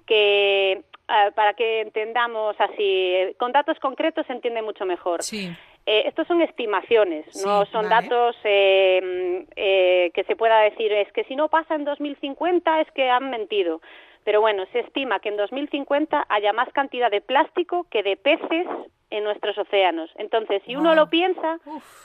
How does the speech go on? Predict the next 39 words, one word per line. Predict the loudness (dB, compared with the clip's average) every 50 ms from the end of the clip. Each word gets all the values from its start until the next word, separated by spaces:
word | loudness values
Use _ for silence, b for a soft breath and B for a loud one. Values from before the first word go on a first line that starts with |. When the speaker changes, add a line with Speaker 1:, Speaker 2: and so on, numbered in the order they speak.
| -20 _ -4
Speaker 1:
dos | -4 -4 -2
mil | 0 -2 -2 0
cincuenta, | 0 -2 0 0 0 0 2 2 2 2 2 0 -2
a | -2 0 2 4 4 2 2
cualquiera | 0 -2 -2 0 0 0 2
a | 2
lo | 2
mejor | -2 -2 -2 -2 -2 0
piensa, | -2 -4 -2 0 2 4
"Va, | 4 4 4 4 0
es | -4 -6 -4
dos | -4 -4 -4
mil | -4 -6 -6 -6 -8
cincuenta". | -8 -8 -2 0 0 0 0 -2 -6 -8 -8 B B B B B B B B
Pero | 0 0 2 0 -2 _ -4
si | -2 -2
echas | -2 2 0 0 2 2
un | -2 0
poquillo | 0 -2 -2 -2 -4 -2 0
la | 0 0
cuenta, | 0 2 2 2 2 0 -2 -4 -4 -4 _ _ _ _
yo | -16 -6 -2 -2 -2
que | 2 4
ahora | 4 4 4 4
voy | 2 2
a | 0
hacer | 0 0 -4 -2
cuarenta, | 2 2 2 4 4 0 -2 -2 -2 -4 -4 -4
Speaker 2:
Ujú. | -10 -6 -4
Speaker 1:
dos | -4 -4 -4
mil | -4 -8 -6
cincuenta | -6 -6 -6 -4 0 0 0 0 2 0 0 0 0
yo | -2 -2 -2
tendré | -2 -4 -2 -4 -2
los | -2 -2 -2
setenta | -4 0 0 0 0 2 0 2
y | 4
algo, | 4 2 2 0 -4 -6
¿no? | -6 -8